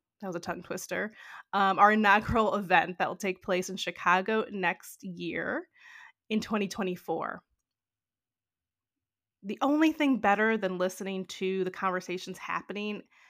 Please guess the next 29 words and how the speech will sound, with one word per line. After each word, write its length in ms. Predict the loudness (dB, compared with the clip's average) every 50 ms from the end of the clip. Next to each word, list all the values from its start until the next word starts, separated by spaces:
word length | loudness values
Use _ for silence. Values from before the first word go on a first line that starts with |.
| _ _ _ _ -4
at 120 | -2 0
this 180 | 0 -2 -2 -4
experience 760 | -8 -8 -8 -8 -4 -4 -2 0 0 0 0 -2 -6 -10
through 240 | -10 -6 -4 -4 -2
recorded 500 | -4 -6 -8 -4 -2 -2 0 0 -2 -2
audio 560 | 0 0 0 0 0 -2 -2 -2 -2 -2 -2
will 180 | -2 0 -2 -2
be 260 | -2 -2 -4 -6 -2 -2
actually 560 | 0 0 0 -4 -6 -10 -8 -4 -4 -4 -4
being 420 | -4 -6 -8 -6 -6 -4 -4 -4 -4
there 280 | -4 -2 -2 -2 -2
in 280 | -4 -6 -8 -8 -8 -10 -14 -20 -18 -10
person 600 | -8 -8 -6 -6 -10 -12 -12 -12 -12 -14 -16 -18 -20 _ _ _ _ _ _ _ _ _ _ _ _
to 100 | -10 -6
have 300 | -2 4 4 4 4 4
these 160 | 0 -6 -6
conversations 1200 | -4 -4 -4 -2 -2 -4 -4 -4 -4 -4 -4 -4 -6 -6 -8 -6 -6 -8 -10 -10 -12 -14 -16 -18 _ _
and 160 | -12 -12 -12 -12
to 260 | -12 -10 -8 -8 -8 -10 -8 -6
be 180 | -4 0 0
in 100 | 2 2
the 80 | 2 2
lab 500 | 2 2 2 4 4 2 2 0 -2 -4
and 180 | -4 -10 -12 -12
create 300 | -10 -6 -4 -4 -4 -4
impact 540 | -6 -8 -10 -6 -2 -2 -2 -2 -4 _ -10
at 180 | -8 -8 -8 -6
your 140 | -8 -10 -8
workplace. 600 | -8 -8 -10 -10 -12 -14 -14 -14 -14 -16 -18 -18